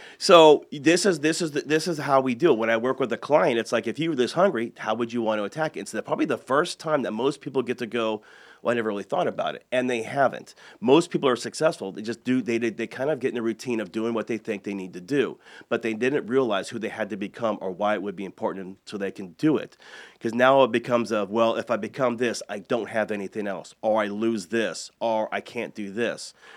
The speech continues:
And what we say at Rise of the Super Athlete is, "You can have what you want and more."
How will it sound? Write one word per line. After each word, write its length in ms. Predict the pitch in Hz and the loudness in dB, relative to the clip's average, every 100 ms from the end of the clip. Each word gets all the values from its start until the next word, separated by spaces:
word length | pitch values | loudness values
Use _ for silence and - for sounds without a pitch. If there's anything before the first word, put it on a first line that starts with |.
| - | -10
And 200 | 113 113 | 0 2
what 140 | 110 - | 2 0
we 100 | 110 | -2
say 240 | - 170 | -2 0
at 100 | 175 | 0
Rise 260 | 107 113 104 | 2 2 2
of 60 | 101 | -6
the 80 | |
Super 300 | 95 135 107 | -6 -4 -2
Athlete 420 | 113 147 156 107 - | 0 0 0 -6 -6
is, 200 | 113 98 | -8 -4
"You 80 | 139 | -4
can 140 | 196 | -2
have 200 | 151 156 139 | 0 2 2
what 180 | 123 | 0
you 80 | 131 | -2
want 240 | 113 110 - | 0 -2 -2
and 300 | 113 110 107 | -2 0 0
more." 540 | 104 123 107 82 - | -2 0 -2 -4 -10